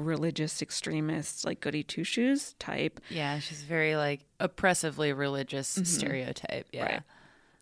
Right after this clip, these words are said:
Speaker 1: And she starts spreading rumors all over school about Olive having sex. And then suddenly everyone is paying attention to Olive because they think that she has sex,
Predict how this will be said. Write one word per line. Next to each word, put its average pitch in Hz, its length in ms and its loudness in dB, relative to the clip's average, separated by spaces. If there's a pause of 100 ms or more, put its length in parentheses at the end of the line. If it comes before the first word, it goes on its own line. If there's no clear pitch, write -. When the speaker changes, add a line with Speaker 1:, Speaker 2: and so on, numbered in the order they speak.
(160)
Speaker 1:
And 185 140 2
she 233 200 6
starts - 460 4
spreading 160 560 4
rumors 151 540 0
all 165 200 4
over 160 200 0
school 156 640 0
about 139 580 2
Olive 147 320 2
having - 300 -2
sex. - 480 -8 (540)
And 202 160 2
then 190 240 6
suddenly 240 600 4
everyone 190 340 4
is 202 160 0
paying 151 240 2
attention 247 400 2
to - 180 -2
Olive 113 440 2
because 147 640 0
they 127 120 -2
think - 560 -4
that - 140 0
she - 200 0
has 180 200 2
sex, - 520 0